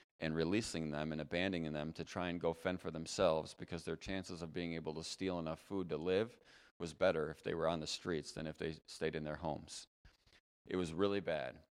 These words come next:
And God speaks to George Mueller, and he says, "I want you to begin to take in thousands of these orphans."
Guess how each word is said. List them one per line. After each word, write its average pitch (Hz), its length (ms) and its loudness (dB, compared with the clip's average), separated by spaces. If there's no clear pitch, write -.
And 85 220 -6
God 110 260 4
speaks - 380 -4
to 98 100 -8
George 98 360 0
Mueller, 82 440 0
and 95 80 -2
he 92 60 2
says, 95 240 0
"I 98 60 0
want 104 240 0
you 107 60 -4
to 98 80 -2
begin 95 320 -4
to 87 80 -6
take 95 360 -6
in 85 260 -4
thousands 85 520 0
of 80 200 -4
these 85 180 -4
orphans." 78 680 -4